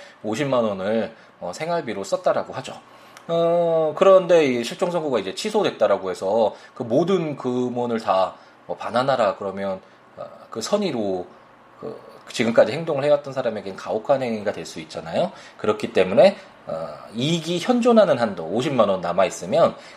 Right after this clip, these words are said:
그 이익이 현존하는 한도에서 반환할 의무가 있다라고 규정하고 있습니다. 반면에 악의인 경우에는, 이 악의라는 것이 뭐 나쁜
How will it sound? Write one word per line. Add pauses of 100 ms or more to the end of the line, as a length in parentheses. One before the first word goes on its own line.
그
이익이
현존하는
한도에서
반환할
의무가
있다라고
규정하고
있습니다.
반면에 (1080)
악의인
경우에는, (260)
이
악의라는
것이 (260)
뭐
나쁜